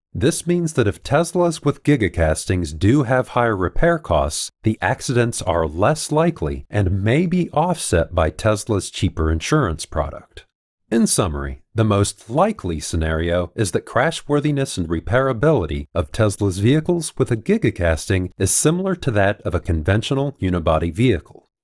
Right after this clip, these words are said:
At low speed, the car crash won't intrude far enough into the structure of the vehicle to cause issues. At high speed, most vehicles, not just Tesla vehicles, are a write-off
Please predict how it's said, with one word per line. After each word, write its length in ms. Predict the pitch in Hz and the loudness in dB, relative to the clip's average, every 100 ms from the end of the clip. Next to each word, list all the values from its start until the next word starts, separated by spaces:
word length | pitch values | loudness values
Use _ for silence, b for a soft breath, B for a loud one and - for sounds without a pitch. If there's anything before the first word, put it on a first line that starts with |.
| _ 104 | _ -2
At 200 | 107 110 | -2 2
low 240 | 139 170 | 2 2
speed, 460 | 156 98 71 - - | 0 -4 -4 -6 -4
the 80 | 107 | -2
car 240 | - 107 | 2 0
crash 400 | 107 117 107 - - | 2 2 2 -2 -4
won't 380 | 90 117 151 165 | 0 2 0 -2
intrude 420 | 156 - 156 127 | -2 0 0 0
far 380 | - 165 170 92 | -2 0 2 0
enough 320 | 80 82 - | -2 -2 -2
into 200 | 92 - | -4 -2
the 140 | 85 | -2
structure 480 | 78 - 120 - 113 | -4 -2 -2 0 -2
of 140 | 92 82 | -2 -4
the 60 | |
vehicle 440 | 78 101 139 160 156 | 0 2 2 -2 -4
to 140 | - | -4
cause 400 | - 87 82 - | 0 0 0 -2
issues. 640 | 139 139 - 69 - - - _ _ - | -2 -2 -6 -14 -14 -16 -18 _ _ -4
At 140 | 92 | -2
high 340 | - 175 196 | -2 0 0
speed, 480 | 180 - 85 78 76 - - | -2 -2 -2 -2 -6 -12 -4
most 340 | 90 131 151 | 0 0 2
vehicles, 540 | 151 139 139 135 113 - - | 0 0 2 -2 -2 -14 -8
not 380 | 87 104 208 - | -2 -2 -2 0
just 380 | 202 - - | 0 0 -8
Tesla 480 | - 254 240 - 92 | -8 -4 -2 0 -2
vehicles, 580 | 78 78 - 87 85 - _ | 0 -2 -2 -4 -6 -12 _
are 160 | 101 95 | 0 2
a 100 | 95 | 2
write-off 720 | 92 135 165 82 - 95 - | 2 0 0 -2 -4 -8 -12